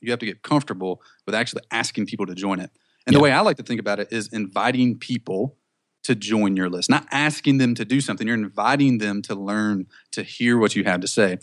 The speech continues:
Speaker 1: that kinda adds a different connotation on it. So the first thing I like to do, if you have nothing, if you have no traffic, no anything, if you're in the other camp of people that have an existing site but have never focused on list building, there's a whole separate list of things you can do. But for somebody that's brand new starting out, the first thing you need to do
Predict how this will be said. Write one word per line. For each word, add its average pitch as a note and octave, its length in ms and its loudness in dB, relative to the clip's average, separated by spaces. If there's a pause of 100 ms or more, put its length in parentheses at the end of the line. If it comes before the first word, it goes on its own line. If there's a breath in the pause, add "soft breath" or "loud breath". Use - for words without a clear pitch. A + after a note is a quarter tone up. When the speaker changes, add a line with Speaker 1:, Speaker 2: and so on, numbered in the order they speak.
(120)
Speaker 1:
that F3+ 140 2
kinda B3 180 4
adds G#3+ 180 2
a D3 40 0
different D3+ 260 0
connotation A#2 480 0
on G2+ 100 -2
it. G2+ 100 -4
So B2 120 2
the A2+ 100 0
first - 400 0
thing C#3 140 2
I A#2 40 2
like A2 180 0
to G#2 80 -4
do, G2+ 240 -6 (240 loud breath)
if E3 120 2
you F3 120 2
have D#3+ 200 4
nothing, A#2+ 320 -2
if G#2+ 120 -4
you A#2 40 0
have G#2+ 100 0
no C3 280 2
traffic, A#2 480 -2
no G#2+ 160 -12
anything, G#2 440 -12 (300 soft breath)
if D3 100 -8
you're D#3 100 6
in D3 60 6
the C3 100 4
other D3 220 6
camp A2 280 -2
of - 140 -6
people A2 280 -6
that G2 160 -6 (100)
have A2+ 180 0
an A2 60 -6
existing G#2 420 -8
site G2 300 -4
but G#2 80 -10
have F#2+ 60 -14
never G2+ 300 -6
focused G2+ 320 -8
on G2 60 -4
list A2 200 -2
building, F#2 300 -4 (280 soft breath)
there's A2 120 -8
a A2 60 -4
whole A#2 140 2
separate G#2 340 0
list G2 160 0
of F#2+ 80 -4
things F#2+ 200 4
you B2 80 8
can - 120 0
do. F2+ 160 -4 (260 loud breath)
But B2+ 80 -4
for - 40 0
somebody G3+ 180 4
that's C#3+ 140 4
brand C3 540 2
new C#3+ 140 6
starting A#2 400 -2
out, F#2 200 -8
the G#2 80 -6
first C#3 380 -2
thing B2+ 140 4
you A2+ 60 6
need A2 100 4
to G#2+ 80 2
do F#2 240 2